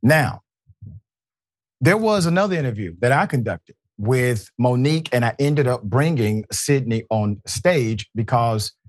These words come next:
Sydney was involved in a back and forth, seemingly, with Steve Harvey. Uh, Monique was being interviewed by Steve Harvey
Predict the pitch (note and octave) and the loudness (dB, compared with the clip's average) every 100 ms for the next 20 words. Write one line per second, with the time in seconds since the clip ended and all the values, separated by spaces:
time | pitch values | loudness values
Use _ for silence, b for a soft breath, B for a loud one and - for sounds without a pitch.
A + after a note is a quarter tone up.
0 | _ _ _ - G3 B3 E3 D3 C#3 C3 | _ _ _ -2 0 2 2 0 0 0
1 | B2 A#2+ A#2 A#2 A2+ A#2 G2+ A#2 A2+ G2+ | 0 0 0 -2 -2 -2 0 -2 -2 -6
2 | - A2+ G#2 G#2 - _ _ - - - | -2 -2 0 -4 -8 _ _ -12 -8 -4
3 | - C#3+ A#2+ A2 G2+ A#2+ B2 - A#2 G#2+ | 0 0 0 -2 -2 0 0 -2 0 -2
4 | G2 A#3 A3+ E2+ A#2 - _ _ _ _ | 0 0 2 -2 -6 -14 _ _ _ _
5 | D#2 D2+ B1 A2 A#2 A#2+ C#3+ D3 B2 B2 | -4 -4 0 2 2 2 0 0 0 0
6 | A#2+ - - D#3+ E3+ F3 D3+ C3+ - A#2+ | -2 -6 -2 0 2 2 0 -2 -2 -2
7 | G2+ F#2 F2 B2 | 0 -2 -2 -6